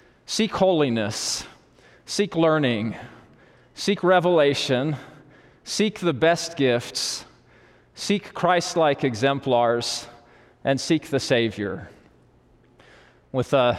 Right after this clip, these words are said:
nod to Julie Andrews, let's start at the beginning. Number one, seek holiness. "In contrast to the institutions of the world," said President Dallin H. Oaks, "which teach us to know something,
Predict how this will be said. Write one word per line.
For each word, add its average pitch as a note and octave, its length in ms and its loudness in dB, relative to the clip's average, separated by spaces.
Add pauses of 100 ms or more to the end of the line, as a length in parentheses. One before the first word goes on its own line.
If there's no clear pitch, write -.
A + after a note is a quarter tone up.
nod D#3+ 300 0
to D3+ 140 0
Julie D3 360 2
Andrews, C#3 440 0
let's - 440 -2
start C#3+ 280 0
at B2 100 -4
the B2+ 80 -2
beginning. G#2 560 -2 (1000)
Number D3+ 300 2
one, A2+ 360 2 (840)
seek - 280 -2
holiness. A#2+ 800 -2 (1400)
"In F3 140 2
contrast A#3 680 2
to F#3+ 60 6
the F#3 140 2
institutions G3 800 0
of D#3+ 140 2
the D#3+ 100 4
world," D#3 400 4
said C#3 220 0
President C#3 420 0
Dallin C#3+ 340 4
H. C#3 240 0
Oaks, C3+ 540 -2 (340)
"which C#3+ 240 0
teach - 280 0
us F#3 180 2
to D3+ 140 0
know D3+ 240 2
something, A2+ 720 -2